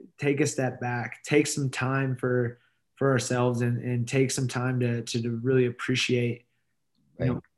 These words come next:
Speaker 1: all the good things that we have. And, and I really think that, you know, if, if we can, you know, spread that, you know, no matter what your, you know, political leanings are or what you think about this or what you think about that,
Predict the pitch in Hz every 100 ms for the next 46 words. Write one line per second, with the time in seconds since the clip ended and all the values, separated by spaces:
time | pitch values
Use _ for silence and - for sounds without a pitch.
0 | - 170 160 131 151 151 151 139 131 127
1 | 123 131 131 135 131 139 135 127 123 -
2 | 127 131 139 131 131 131 123 120 117 -
3 | _ _ _ _ - 123 120 120 131 120
4 | - _ - 135 123 - _ _ _ _
5 | _ _ _ _ - 147 135 135 127 123
6 | 123 - 139 120 120 - - 160 156 147
7 | 139 117 - - 135 131 120 - - 135
8 | 127 135 139 156 147 135 139 139 - 131
9 | 123 120 - _ _ - 131 120 - -
10 | 156 165 165 156 143 151 156 147 139 139
11 | 131 127 123 123 135 151 151 143 151 139
12 | 131 127 127 120 131 147 139 143 143 135
13 | 123 127 127 123